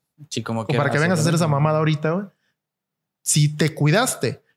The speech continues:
Speaker 2: hasta ahorita y ahorita ya decides salir en el momento en que todos van a salir, déjame decirte que no va a servir de nada lo que habías estado cuidándote.
Speaker 1: Ey.
Speaker 2: Entonces,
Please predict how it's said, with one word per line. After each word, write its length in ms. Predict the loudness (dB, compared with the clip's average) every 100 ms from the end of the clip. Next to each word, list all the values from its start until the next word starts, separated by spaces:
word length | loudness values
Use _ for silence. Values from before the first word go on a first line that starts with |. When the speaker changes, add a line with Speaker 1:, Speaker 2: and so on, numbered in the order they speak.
| _ -4
Speaker 2:
hasta 380 | -4 -2 -2
ahorita 440 | 0 0 0 -2 -2
y 60 | 0
ahorita 340 | 0 0 0
ya 140 | 0 0
decides 300 | 0 0 0
salir 220 | -2 0
en 100 | -2
el 80 | -2
momento 340 | -4 -6 -6
en 60 | -6
que 100 | -6
todos 340 | -2 -2 0
van 140 | 0 0
a 60 |
salir, 380 | 0 0 -2 -4 _ _ _ _ _ _ _ _
déjame 340 | -4 -2 0 0
decirte 340 | -2 -4 -6
que 220 | -6 -8 -6
no 180 | -4 -2
va 80 |
a 40 | -2
servir 340 | -4 -2 -2
de 100 | -2
nada 300 | 0 0 0
lo 140 | -2 -2
que 80 | -2
habías 260 | -2 -2
estado 300 | -2 -2 -2
cuidándote. 460 | 0 2 0 -2 -12 _ _ _ _ _ _
Speaker 1:
Ey. 200 | -8 0
Speaker 2:
Entonces, 500 | 2 2 2 0 -4